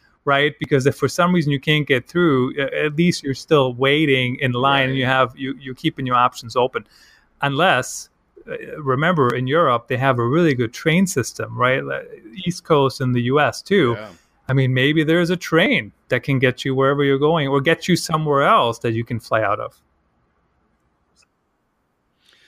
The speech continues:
Speaker 2: So, uh, what's the bottom line
Speaker 1: Mm-hmm.
Speaker 2: then, Christoph, as a, uh, our resident frequent, uh, flyer, uh, and tr-, frequent traveler?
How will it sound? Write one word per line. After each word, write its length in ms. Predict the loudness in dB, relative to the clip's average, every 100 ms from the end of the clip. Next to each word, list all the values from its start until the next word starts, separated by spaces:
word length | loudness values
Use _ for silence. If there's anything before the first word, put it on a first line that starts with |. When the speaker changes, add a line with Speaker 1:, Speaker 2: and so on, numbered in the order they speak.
| _ _
Speaker 2:
So, 300 | -4 -2 2
uh, 180 | 2 2
what's 220 | 0 -2
the 80 | -4
bottom 420 | 0 2 2 0
line 300 | -2 0 0
Speaker 1:
Mm-hmm. 80 | 0
Speaker 2:
then, 200 | -2 -4
Christoph, 580 | -8 -8 -6 -6 -4 -4
as 200 | -6 -4
a, 260 | -4 -4
uh, 200 | -4 -6 -12 _ _ -8
our 180 | -4 -2
resident 460 | -4 -4 -8 -12
frequent, 460 | -8 -8 -8 -10 -8
uh, 440 | -8 -6 -6 -6 -10 _
flyer, 640 | _ -2 0 2 0 -2
uh, 580 | -4 -4 -4 -6 -8 -12
and 140 | -16
tr-, 220 | -18 -20
frequent 380 | _ -10 -8 -12
traveler? 600 | -4 -2 0 -2 -6 -8